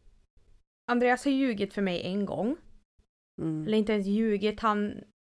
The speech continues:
Speaker 1: förskönade sanningen lite, kan man säga.
Speaker 2: Och det var väl egentligen för att
Speaker 1: För att han trodde att jag skulle bli arg på han.
Speaker 2: Ja, alltså det, det var ju i välmening
Speaker 1: Ja.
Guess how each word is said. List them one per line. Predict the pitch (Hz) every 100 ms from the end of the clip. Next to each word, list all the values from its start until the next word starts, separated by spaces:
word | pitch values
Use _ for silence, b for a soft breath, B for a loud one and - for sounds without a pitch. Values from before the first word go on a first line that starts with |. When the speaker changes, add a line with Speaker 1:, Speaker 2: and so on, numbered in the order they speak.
| _ _ _ 233
Speaker 1:
förskönade | - 254 - 240 208 202 208
sanningen | 208 254 214 196 196
lite, | 254 247
kan | 233
man | 220 214
säga. | 233 - - - _ _ _ _ _ -
Speaker 2:
Och | - 139 -
det | 185 226
var | 220 247
väl | 240 226
egentligen | 226 220 262 226 - 202 190 175 175 -
för | - - 196 170 170 -
att | 170 - _ - - _ _ _
Speaker 1:
För | 214
att | 220
han | 208
trodde | 214 202
att | 196
jag | 202
skulle | 196
bli | 196 208
arg | 226 214
på | 208 185
han. | 60 190 - - -
Speaker 2:
Ja, | 208 196 123 85 - -
alltså | 196 196
det, | 196 196
det | 208
var | 208
ju | 214
i | 202
välmening | 196 196 190 202 190 156
Speaker 1:
Ja. | 170